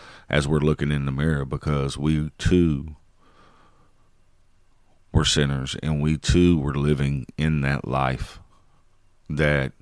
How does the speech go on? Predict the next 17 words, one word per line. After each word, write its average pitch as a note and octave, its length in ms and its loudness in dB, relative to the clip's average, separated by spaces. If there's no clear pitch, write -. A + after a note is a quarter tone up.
gave D2 320 2
in D2 200 0
to C#2+ 200 -6
sin C#2 480 -2
and C2 220 -8
gave C#2+ 280 0
in D2 260 -2
to C#2+ 460 -4
all E2+ 220 8
the D2 140 2
things D#2 400 0
of D2 120 0
this D2 280 0
world. C#2+ 400 -2
So D2 460 0
I C2+ 220 -4
guess - 440 0